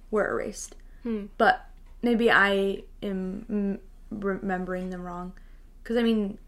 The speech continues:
Speaker 1: what you're saying makes sense, too.
Speaker 2: That could be, like, that theory could be, like, I feel like it works better than the actual line in the
Speaker 1: Mm-hmm.
Speaker 2: movie, which sucks.
Speaker 1: Right.
Speaker 2: But, like,
Speaker 1: Because she's still wearing her, the necklace.
Speaker 2: Yeah, like,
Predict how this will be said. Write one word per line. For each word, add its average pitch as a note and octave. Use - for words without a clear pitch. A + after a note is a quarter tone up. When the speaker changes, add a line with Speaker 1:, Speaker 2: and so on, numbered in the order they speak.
Speaker 1:
what A3
you're B3+
saying F#3
makes E3+
sense, F3
too. C#4+
Speaker 2:
That F#4
could F#4
be, A#3
like, G#3+
that G3
theory C4
could G#3
be, G3+
like, F3+
I A3+
feel C4+
like A#3+
it G#3
works F#3+
better A#3+
than F#3+
the G3+
actual F#3+
line F3+
in G3+
the G3+
Speaker 1:
Mm-hmm. A#3
Speaker 2:
movie, A#3
which G#3+
sucks. G#3
Speaker 1:
Right. A3
Speaker 2:
But, A#3
like, A3+
Speaker 1:
Because D4+
she's E4+
still F4+
wearing G#3+
her, G#3
the G3+
necklace. G#3+
Speaker 2:
Yeah, D4+
like, A#3+